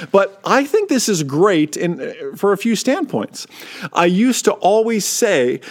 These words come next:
that how you prep for the written and how you prep for the check ride are two totally different things. The written is very A B C, multiple choice with some rote memorization in there, as well as then, then we switch to the check ride, which is very real world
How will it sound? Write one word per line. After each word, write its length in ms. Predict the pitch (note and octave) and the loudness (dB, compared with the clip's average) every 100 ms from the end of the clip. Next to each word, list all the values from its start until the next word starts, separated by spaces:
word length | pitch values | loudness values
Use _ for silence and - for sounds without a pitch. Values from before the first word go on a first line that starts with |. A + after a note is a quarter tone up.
| F#3 | -6
that 100 | F3+ | -4
how 280 | D#3+ F3+ G#3 | 0 2 4
you 180 | A#3+ B3 | 2 -2
prep 420 | - G#3+ A3 - | -4 0 0 -2
for 140 | B3 | -4
the 80 | B3+ | 0
written 480 | F#3+ C3+ D3 F3 - _ - - D3 | 2 0 0 -4 -6 _ -20 -12 -4
and 120 | D#3 | 0
how 160 | D#3+ F#3+ | 2 2
you 180 | A#3 | 2
prep 260 | G#3+ A#3 A3+ | 0 0 0
for 140 | - | -2
the 80 | B3 | -4
check 360 | A3 - C3+ - | -2 0 0 0
ride 300 | B2+ B2+ - - - | 0 2 -2 -8 -2
are 120 | F#3 | -2
two 320 | - - F3+ | 0 0 0
totally 320 | - D3 D3 | 0 2 2
different 360 | D3+ E3 G3 F#3+ | 2 0 -2 0
things. 460 | C4+ - - - - - - | -2 -2 -6 -14 -18 -14 -2
The 80 | C3 | 2
written 300 | C3+ F#3 F3 | 2 2 -2
is 100 | B2+ | 0
very 340 | C#3+ C#3+ D3 | 2 2 0
A 140 | D3 C3+ | 0 0
B 180 | C3+ B2+ | 0 -2
C, 260 | - G#3 | -2 0
multiple 460 | F3+ C#3+ B2+ B2+ A#2 | 0 0 -2 -4 -4
choice 360 | - F#3+ G3+ | 0 0 0
with 140 | - C3 | -2 -2
some 180 | B2 A#2 | 0 2
rote 200 | C#3+ D3+ | 2 2
memorization 720 | C#3+ C3+ B2 D#3 E3+ - G3 | 0 0 2 2 0 0 0
in 160 | G3+ | 0
there, 240 | G#3 A3+ A#3+ _ _ _ - - - | 2 0 -2 _ _ _ -20 -20 -4
as 200 | - D#3 | 0 2
well 200 | F3 F3+ | 4 4
as 180 | F#3 - - _ | 2 -2 -14 _
then, 400 | - E3+ F#3 F#3+ | -4 2 2 2
then 160 | E3+ G#3+ | 2 2
we 80 | G#3+ | 2
switch 300 | - G#3 - | 2 0 0
to 80 | G#3 | -2
the 60 | |
check 360 | - C4 C#4 A#3+ | 0 0 0 2
ride, 180 | E3+ F3+ | 2 2
which 140 | F3 | 2
is 140 | E3 | 0
very 320 | D3 G3 G3 E3+ | 2 2 2 0
real 580 | D3 D3+ G3+ G#3+ G#3 G#3 | 0 2 4 4 2 0
world 440 | D#3+ E3+ F3 E3 | 2 4 2 -2